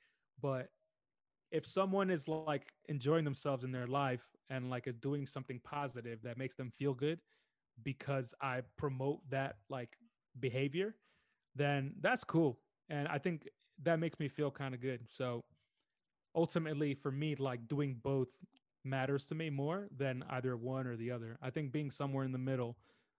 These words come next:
um, is, is value. But social media, what you contribute to social media as a photographer, I think is a new thing. You know, I described it, uh, on that Clubhouse chat. I,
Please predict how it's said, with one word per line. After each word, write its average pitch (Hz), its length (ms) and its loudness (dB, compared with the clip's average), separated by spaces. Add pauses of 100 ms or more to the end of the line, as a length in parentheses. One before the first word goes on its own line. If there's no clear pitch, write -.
(100)
um, 120 560 -6
is, 123 180 -2
is 117 180 -8
value. 113 440 -6
But 131 180 -6
social 202 280 4
media, 196 340 4 (240)
what 170 280 0
you 208 60 -2
contribute 175 380 -2
to 135 80 -10
social 143 240 0
media 139 240 0
as 127 100 -2
a 123 40 -4
photographer, 143 540 -2
I 127 80 2
think - 280 -2
is 123 160 -4
a 120 40 -2
new 131 200 -2
thing. 123 380 -4 (380)
You 160 80 2
know, 180 140 8
I 170 60 4
described 175 420 4
it, 190 100 4
uh, 156 220 0
on 151 120 2
that 156 140 2
Clubhouse 147 400 2
chat. 131 400 -2
I, 135 200 2